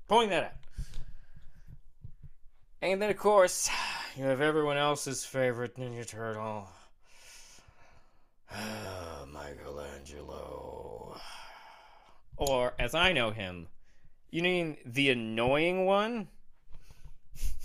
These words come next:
No, seriously. Michelangelo, I, I don't, okay, I get it, I get it. A lot of other kids grew up wanting to like the funny characters.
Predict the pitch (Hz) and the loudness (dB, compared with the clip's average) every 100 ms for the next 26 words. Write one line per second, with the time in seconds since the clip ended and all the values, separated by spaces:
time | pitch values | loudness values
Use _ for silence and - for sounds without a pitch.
0 | - - - - - - - - - - | 0 -2 -6 -8 -6 -6 -10 -10 -10 -8
1 | - - - - - 165 190 156 - 170 | -10 -8 -12 -14 -6 8 8 8 4 2
2 | 147 120 - 110 90 - - - 143 202 | 2 0 -2 -4 -4 -12 -16 -10 4 6
3 | 196 196 170 156 139 135 120 120 156 165 | 6 4 4 4 4 4 4 4 8 8
4 | - - 160 151 123 - - - 185 - | 8 6 6 6 2 -8 -18 2 2 4
5 | 113 104 180 202 160 143 139 - 151 160 | 0 6 8 8 4 2 0 -4 0 2
6 | 165 139 120 117 - - - 131 165 208 | 2 0 -2 -4 -8 -14 -6 6 10 10
7 | 214 202 190 - 180 175 143 170 165 151 | 10 2 0 0 0 0 0 4 6 4
8 | 151 156 151 139 147 147 139 131 - 175 | 2 2 2 0 4 6 4 -2 8 8
9 | 147 120 131 117 110 - 107 104 - | 8 4 4 4 2 -2 -2 -2 -6